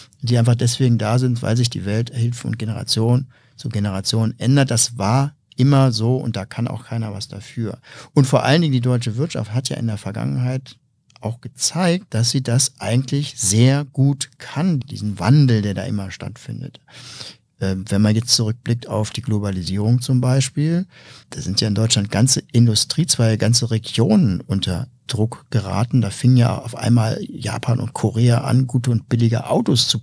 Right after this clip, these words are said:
bauen und zu verkaufen. Und da haben die deutschen Unternehmen hervorragend reagiert. Internationalisierung von Produktion und so weiter. Am, am Ende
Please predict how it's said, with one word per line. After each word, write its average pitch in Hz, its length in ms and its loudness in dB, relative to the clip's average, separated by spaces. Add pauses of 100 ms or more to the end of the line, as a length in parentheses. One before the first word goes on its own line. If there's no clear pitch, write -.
bauen 90 320 -2
und 90 100 -4
zu - 100 -6
verkaufen. - 640 -6 (420)
Und 98 120 -4
da 104 140 2
haben 135 240 4
die 139 80 -10 (140)
deutschen 135 320 0
Unternehmen 123 420 4
hervorragend 127 720 0
reagiert. 123 680 -2 (460)
Internationalisierung 123 880 2
von 131 140 -10
Produktion 143 840 2
und 139 180 -4
so 131 100 -4
weiter. 123 200 -2
Am, 127 100 -8
am - 400 -2
Ende 156 380 4